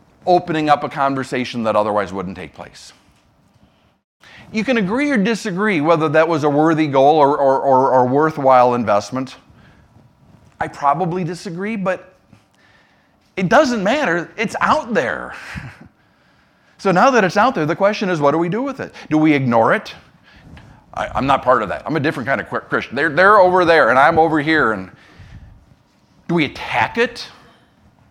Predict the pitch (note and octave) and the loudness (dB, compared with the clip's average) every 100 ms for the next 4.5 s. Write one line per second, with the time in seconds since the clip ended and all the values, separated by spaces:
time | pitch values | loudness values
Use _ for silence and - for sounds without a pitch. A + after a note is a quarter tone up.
0 | _ _ _ _ _ _ _ - G3 G3 | _ _ _ _ _ _ _ -16 -8 -6
1 | B3+ - A3 B3+ D#4 E4+ - C4+ C4+ A3+ | -4 0 2 4 2 -2 -6 -8 -6 -4
2 | A3+ C#3 - - - _ _ _ _ _ | -4 -6 -8 -18 -20 _ _ _ _ _
3 | _ _ _ _ _ _ - F#3 F#3 - | _ _ _ _ _ _ -8 -4 -4 0
4 | F3+ A#3 A#3 - | 4 6 4 -2